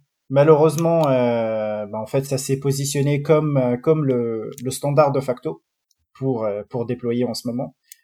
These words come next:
Mais, euh, moi, j'ai tendance à dire que, euh, justement, on revient sur, euh, ce qu'on avait dit. Euh, est-ce que,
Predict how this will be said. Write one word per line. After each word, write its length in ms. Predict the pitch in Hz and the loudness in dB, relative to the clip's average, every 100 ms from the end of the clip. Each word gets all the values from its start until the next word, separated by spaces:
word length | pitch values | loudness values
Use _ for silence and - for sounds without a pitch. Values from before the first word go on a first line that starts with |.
| - | -4
Mais, 320 | 127 156 160 - | 2 4 4 2
euh, 280 | 135 127 120 | 0 0 0
moi, 220 | 147 160 | 2 4
j'ai 180 | 180 175 | 4 2
tendance 400 | 175 170 185 180 | -2 0 0 2
à 80 | 156 | 0
dire 320 | 139 175 170 | 0 -2 -2
que, 100 | - | -2
euh, 460 | 165 175 - 127 123 | 0 0 -2 0 0
justement, 400 | 131 139 147 151 | -2 -4 0 2
on 60 | 131 | 4
revient 400 | 143 139 156 156 | 4 2 2 0
sur, 240 | - 117 | -2 -4
euh, 100 | 117 | -4
ce 120 | 113 | -4
qu'on 140 | - 123 | -2 -2
avait 180 | 127 131 | 0 -2
dit. 340 | 135 147 135 | -2 -4 -2
Euh, 160 | 123 113 - | -2 -2 -2
est-ce 200 | 135 139 | -4 -4
que, 280 | - 143 | -2 0